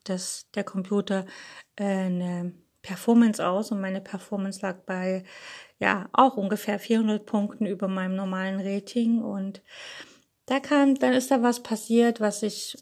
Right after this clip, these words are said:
womit ich eigentlich nie gerechnet hätte, wo ich dachte, na, das ist ja egal, jeder will ja gewinnen. Äh, mein Körper hat dicht gemacht und ich hab mich von jetzt auf gleich,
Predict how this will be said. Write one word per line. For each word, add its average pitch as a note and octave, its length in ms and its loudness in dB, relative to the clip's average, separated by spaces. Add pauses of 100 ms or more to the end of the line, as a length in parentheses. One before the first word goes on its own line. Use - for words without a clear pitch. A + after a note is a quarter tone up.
womit A3 500 0
ich A3+ 140 -2
eigentlich G#3 260 -2
nie G3+ 140 2
gerechnet G3 520 -2
hätte, F#3+ 440 -4
wo F#3 100 -6
ich F#3 120 -10
dachte, G3 280 -10
na, G3+ 200 -6
das F#3+ 200 -8
ist F#3 160 -12
ja F#3+ 80 -2
egal, G3+ 380 -4
jeder G3+ 320 -4
will F#3+ 100 -4
ja F#3+ 140 -4
gewinnen. G3+ 580 -2 (760)
Äh, G#3+ 400 0
mein A3+ 180 2
Körper B3+ 280 4
hat - 200 0
dicht - 280 4
gemacht F#3+ 540 0
und G3+ 180 -2
ich G3 160 -8
hab F#3+ 220 -8 (320)
mich G3+ 200 -4
von F#3+ 180 -4
jetzt G3+ 240 -4
auf G3 140 -6
gleich, F#3 640 -8